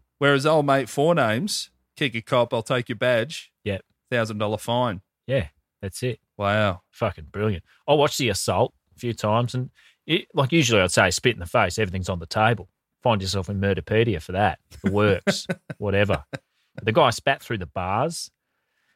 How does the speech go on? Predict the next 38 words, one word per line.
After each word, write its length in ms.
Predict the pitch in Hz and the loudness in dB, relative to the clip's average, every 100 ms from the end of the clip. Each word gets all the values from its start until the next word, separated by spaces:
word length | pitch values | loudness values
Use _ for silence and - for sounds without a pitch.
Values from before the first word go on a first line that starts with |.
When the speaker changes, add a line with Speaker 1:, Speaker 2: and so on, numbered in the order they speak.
| - | -8
Speaker 2:
and 180 | 120 113 | -6 0
Terry 260 | 131 117 104 | 4 4 4
had 180 | 107 | 2
to 60 | - | 0
get 200 | 87 107 | 2 4
out 120 | 101 | 4
his 140 | 92 - | 2 -2
keys 340 | 113 110 95 | 2 4 4
and 80 | 82 | -2
fiddle 180 | - 95 | -4 -2
about 220 | 95 98 | 0 -2
for 60 | - | -2
the 80 | 98 | 0
right 180 | 98 113 | 2 4
Speaker 1:
Oh. 100 | 110 | 4
Speaker 2:
one, 240 | 98 95 90 - - _ - | 4 2 -2 -12 -18 _ 2
unlock 400 | 120 113 107 - | 4 4 2 0
the 60 | |
cell, 320 | - 113 104 | -2 2 2
maintain 460 | 101 117 117 131 120 | 4 2 4 2 2
the 100 | 101 | 0
rage, 560 | 104 98 98 110 - - - | 2 2 0 -6 -12 -16 -2
Speaker 1:
<laughs> 400 | 349 - _ - | -2 -2 _ -2
Speaker 2:
and 80 | 113 | 2
then 140 | 110 | 4
lay 360 | 107 110 107 104 | 6 6 6 2
at 120 | - | 2
least 320 | 117 120 - | 2 2 -2
a 60 | 95 | -2
dozen 380 | 117 104 92 | 2 2 2
hits 280 | 92 113 - | -2 -4 -6
or 80 | 101 | -6
so 320 | - 95 85 78 - | -4 -4 -4 -8 -10
on 140 | 98 | -6
the 80 | 95 | -4
bloke. 320 | 85 95 87 - | 0 2 0 -2
Probably, 340 | - 117 101 82 _ _ - | 0 2 2 -2 _ _ 0
probably, 320 | 214 180 | 2 2